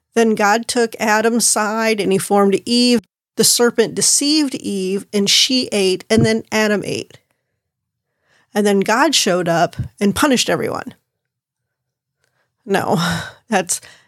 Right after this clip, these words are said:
not how it went down, but that's how it's often told, or that's how it's often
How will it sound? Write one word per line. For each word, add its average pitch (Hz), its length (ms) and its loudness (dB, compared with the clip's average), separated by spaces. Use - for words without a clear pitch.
not 214 260 0
how 247 220 4
it 226 80 0
went 233 220 2
down, 190 460 -2
but 190 100 -14
that's 339 240 2
how 339 240 2
it's 285 140 -2
often 220 560 2
told, 175 540 -2
or 302 120 2
that's 311 200 4
how 269 200 2
it's 254 160 0
often 220 520 2